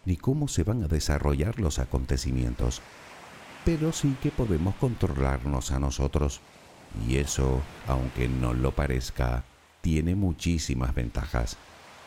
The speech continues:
Primero, nos evitamos sufrimiento innecesario. Segundo, nos aumenta la autoestima.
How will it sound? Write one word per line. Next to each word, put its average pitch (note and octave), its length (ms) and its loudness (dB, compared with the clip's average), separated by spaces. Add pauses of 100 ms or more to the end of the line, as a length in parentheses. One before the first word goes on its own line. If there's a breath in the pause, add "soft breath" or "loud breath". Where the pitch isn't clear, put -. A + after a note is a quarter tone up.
(800)
Primero, E2 540 4 (140)
nos E2+ 220 2
evitamos D#2+ 480 2
sufrimiento D2+ 680 2
innecesario. B1+ 800 0 (840)
Segundo, D2 680 2 (260)
nos C#2+ 260 0
aumenta B1+ 540 2
la B1 120 0
autoestima. C2+ 760 0